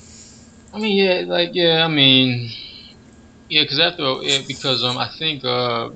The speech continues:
one of my professors, um, one of her, like, good friends, I think he's kinda, like, he did, like, a book on the history of, like, slavery, like, either, you know, one of these, one of these Ivy League schools out of, like, Yale or Harvard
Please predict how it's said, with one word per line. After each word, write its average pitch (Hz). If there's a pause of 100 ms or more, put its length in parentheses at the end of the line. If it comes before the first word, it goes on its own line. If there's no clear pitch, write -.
(280)
one 135
of 135
my 127
professors, 120 (400)
um, 117 (340)
one 135
of 120
her, 123
like, 117
good 120
friends, 120
I 120
think 131
he's 127
kinda, 127
like, 117 (840)
he 151
did, 147
like, 139
a 123
book 135
on 123
the 117
history 131
of, 113
like, 110
slavery, 123
like, 113
either, 117
you 131
know, 123
one 123
of 127
these, 123
one 127
of 131
these 123
Ivy 123
League 127
schools 123
out 117
of, 110
like, 110
Yale 117
or 110
Harvard 120